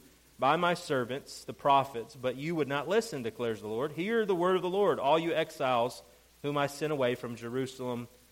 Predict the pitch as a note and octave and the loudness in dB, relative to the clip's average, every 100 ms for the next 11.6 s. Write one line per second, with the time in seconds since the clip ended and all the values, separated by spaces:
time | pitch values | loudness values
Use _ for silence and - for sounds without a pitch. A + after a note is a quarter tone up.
0 | _ _ A#2 A#2+ B2+ A#2 G#2+ G2 F2 - | _ _ -8 -2 -2 -2 -4 -8 -12 -20
1 | _ _ _ _ _ - C3 A#2+ B2 C3+ | _ _ _ _ _ -10 -6 -4 -2 -4
2 | C#3 - - A#2+ - G#3 G#3+ - D#3 D3+ | -6 -12 -12 -12 -2 0 0 -2 -4 -4
3 | C#3+ - C#3+ B2+ A2+ G#2 C3+ C#3 C3 B2 | -4 -6 -10 -8 -10 -8 -6 -6 -6 -8
4 | G#2+ C#3 C3+ - A#2 A2 D3 C#3+ A2 - | -8 -10 -10 -8 -8 -8 -4 -2 -2 -6
5 | - - _ _ _ _ _ _ _ A2+ | -18 -20 _ _ _ _ _ _ _ -10
6 | A#2+ D#3+ - C#3+ C3 B2+ - A#2+ A#2 G#2+ | -4 -4 -2 -4 -4 -8 -6 -2 -2 -2
7 | A#2+ A#2 A2 A2+ - - B2+ B2+ - A#2+ | -2 -4 -4 -6 -6 -8 -6 -6 -6 -8
8 | A#2 A2 G2+ G2 - B2+ - G#2+ G#2 - | -8 -8 -12 -14 -12 -12 -10 -12 -12 -12
9 | - G#2 F#2+ F2+ - G#2 A2+ - _ _ | -16 -12 -12 -14 -8 -6 -6 -10 _ _
10 | _ _ _ A2+ G#2+ G#2 G#2 - _ - | _ _ _ -8 -6 -6 -10 -18 _ -20
11 | - A#2 A#2+ A2 G#2+ - | -18 -10 -8 -8 -12 -20